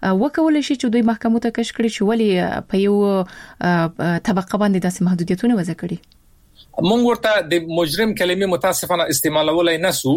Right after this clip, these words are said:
Speaker 2: خو دوی د بین المللي موازینو یا بین المللي کنوانسیونونو چې مثلاً د تبعیض ضد یا د ښځو د تبعیض ضد دي او یو هم د تبعیض په عمومي توګه چې کوم اپارتاید دي،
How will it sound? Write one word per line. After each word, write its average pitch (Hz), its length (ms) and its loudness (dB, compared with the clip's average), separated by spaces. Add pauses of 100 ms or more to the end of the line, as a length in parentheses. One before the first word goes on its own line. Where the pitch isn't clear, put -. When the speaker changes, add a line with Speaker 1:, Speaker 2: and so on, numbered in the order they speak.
(340)
Speaker 2:
خو 156 120 0
دوی 220 340 0 (140)
د - 20 -2
بین 143 240 -2
المللي 165 440 -2
موازینو 143 640 2
یا 120 160 0
بین 143 240 -2
المللي 170 680 -2 (180)
کنوانسیونونو 143 800 0
چې 147 180 -8
مثلاً 131 300 0
د 135 160 -4
تبعیض 170 640 -2 (160)
ضد 127 280 0
یا 127 60 4
د 127 120 -2
ښځو 185 320 -2
د 175 100 -4
تبعیض 180 380 -2
ضد 208 140 -2
دي 226 180 -4
او 147 140 2
یو 170 180 2
هم 185 260 0 (420)
د 139 140 0
تبعیض 147 420 0
په - 80 0
عمومي 143 300 0
توګه 135 260 0
چې 113 140 -10
کوم 151 160 -2
اپارتاید 139 560 0
دي، 160 120 -2